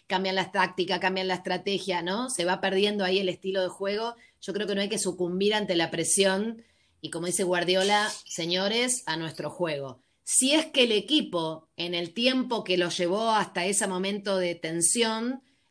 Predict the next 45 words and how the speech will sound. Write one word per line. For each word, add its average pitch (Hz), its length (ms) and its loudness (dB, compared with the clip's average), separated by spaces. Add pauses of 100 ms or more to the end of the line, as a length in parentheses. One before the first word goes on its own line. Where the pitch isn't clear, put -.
estuvo 240 420 2
trabajando 185 500 0
en 156 60 -4
su 151 160 0
juego, 135 380 -8
¿no? 190 240 -4
Y 254 60 -2
se - 180 0
construyó 170 580 -4
realmente 214 560 2
una 185 200 0
dinámica 190 520 -2
y 160 80 -2
una 156 160 -8
mística 151 460 -8
de 135 80 -8
equipo. 123 400 -16 (400)
Yo 180 180 -2
creo 190 220 0
que 180 100 2
ahí 180 320 4
al 160 140 0
juego. 139 560 -6 (320)
Meter 170 360 2
más 247 260 4
presión 233 360 0
en 220 120 -2
esas 214 200 -2
circunstancias 208 960 0
es 185 160 -2
llevar 190 200 0
a 196 40 2
la 170 140 0
gente 208 340 -2
al 180 80 0
borde 180 240 -4
del 165 140 -4
colapso. 151 680 -4 (720)
Y 165 80 -10
si - 80 -4
hay 185 160 2
algo 226 240 2
que 180 80 0
sabemos, 202 480 0
Alan, 247 400 0